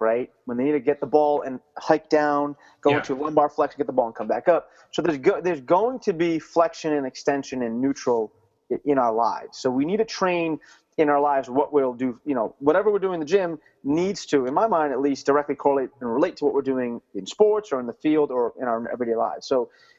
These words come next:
Speaker 1: do we want some flexion? Of course. Do we want some extension? Of course. It's just, I think there's a really, a gray area in terms of how many degrees or,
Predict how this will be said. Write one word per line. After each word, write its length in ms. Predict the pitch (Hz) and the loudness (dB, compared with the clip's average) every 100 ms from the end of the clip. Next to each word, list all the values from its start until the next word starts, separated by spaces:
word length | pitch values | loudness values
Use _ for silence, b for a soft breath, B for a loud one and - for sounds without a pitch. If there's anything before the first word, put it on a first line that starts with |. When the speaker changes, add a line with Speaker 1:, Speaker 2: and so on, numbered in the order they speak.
| b - | b -2
Speaker 1:
do 100 | 165 | 0
we 100 | 170 | 2
want 360 | 175 220 240 | 2 2 -2
some 220 | - 196 180 | -2 -2 2
flexion? 320 | 233 233 220 | 0 0 -4
Of 80 | - | 2
course. 240 | 233 127 | 2 2
Do 60 | 131 | 0
we 60 | |
want 120 | 147 | -2
some 100 | 156 | -2
extension? 360 | 156 185 180 165 | -4 -2 -4 -8
Of 80 | 151 | -4
course. 420 | - 143 - - _ _ - | 0 0 -2 -20 _ _ -2
It's 220 | 151 - | -2 4
just, 340 | 208 185 - b b | 2 2 -10 b b
I 100 | - | -2
think 240 | - 202 185 | 0 0 2
there's 160 | 180 139 | 2 2
a 60 | |
really, 800 | 131 143 175 185 185 175 170 151 - | 2 2 2 2 2 0 0 -2 -2
a 80 | 127 | -2
gray 380 | 117 147 180 | 2 2 2
area 200 | 165 143 | 2 0
in 60 | 131 | -2
terms 180 | 147 123 | -4 -6
of 80 | 117 | -4
how 180 | - | -2
many 180 | 156 151 | 0 -2
degrees 600 | 127 120 143 143 139 131 | -4 -2 0 0 0 -2
or, 280 | 113 117 | -2 0